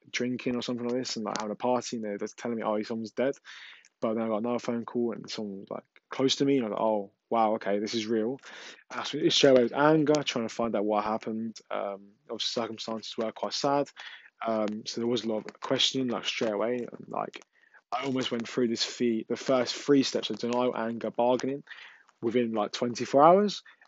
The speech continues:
Um, and then the depression hit, um, after those twenty-four hours. I would say it last maybe three to four months where it was, like, deep and it was, like, a lot of questioning myself,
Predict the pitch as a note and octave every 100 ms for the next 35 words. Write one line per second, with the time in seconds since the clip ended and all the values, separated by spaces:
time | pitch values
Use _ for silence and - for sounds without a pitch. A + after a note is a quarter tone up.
0 | _ - C#3+ C3+ C3 B2 - - B2 A2
1 | A2+ G#2+ B2+ - A#2 A#2+ C#3 - _ -
2 | G#2+ G#2 G#2 G#2 - - C3 B2+ C3 A#2
3 | B2+ B2 B2+ B2 C3 C3 - - - -
4 | - - G#2+ G#2+ - A2 G#2+ G#2+ - A2+
5 | A2 - - - C#3+ D3 C#3+ C3+ C3 -
6 | D3+ E3 D#3+ F#3 F#3 - A#2+ G#2+ A2 G#2+
7 | - - A#2+ A#2+ A#2 - A2 - A2 -
8 | - - - _ _ _ - A2+ A2 -
9 | - A#2+ - B2 A#2+ A2+ G2+ - D#3 D#3
10 | E3 - -